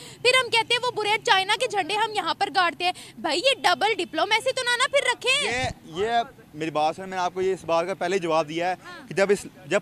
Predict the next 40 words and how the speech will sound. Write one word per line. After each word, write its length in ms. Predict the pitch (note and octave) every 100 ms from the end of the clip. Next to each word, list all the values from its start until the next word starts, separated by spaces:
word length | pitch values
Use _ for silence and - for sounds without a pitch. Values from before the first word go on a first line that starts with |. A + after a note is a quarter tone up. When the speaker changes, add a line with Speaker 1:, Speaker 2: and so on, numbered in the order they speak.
| -
Speaker 2:
पाकिस्तान 500 | F#3+ G#3 A#3 A3 G#3+
के 80 | F#3+
अंदर 180 | F#3
इस्लाम 300 | F#3 E3+ E3
नाफिज 300 | F3 D#3+ F#3+
हो 120 | E3+ C3+
गया, 140 | D3
Speaker 1:
हाँ। 420 | C#3+ - - - -
Speaker 2:
आप 140 | F#3+ -
उस 140 | A3+
दिन 160 | G#3 B3
के 100 | A#3
बाद 240 | G#3+ G#3+
मुझे 140 | G3+ G#3
कोई 140 | G3+
चीज़ 200 | G3+ G3
इस 100 | G3
तरह 120 | G3+
की 80 | F#3+
दिखा 300 | F#3+ F3+ E3+
दीजिएगा 440 | F3+ F3+ F#3 E3+ C#3+ - -
कि, 20 |
अ, 360 | E3+ D#3 E3+ E3
मुसलमान 400 | E3+ G#3 F#3+ F#3+
किसी 120 | F#3
चीज़ 200 | E3+ E3
से 80 | F3
पीछे 220 | D#3 C3
रह 160 | C#3+ C#3
गए 100 | B2
हैं। 80 | G#2+ - -
मेरी 100 | F#3+
बात 220 | G3+ G#3+
सुने, 120 | A3
हम, 160 | A#3 G3+
हम 220 | F#3+ G3+ G#3
पाकिस्तान 440 | G#3 G#3 B3+ A3+
के 60 | A3+
अलावा 240 | G#3+ A#3
किसी 200 | G#3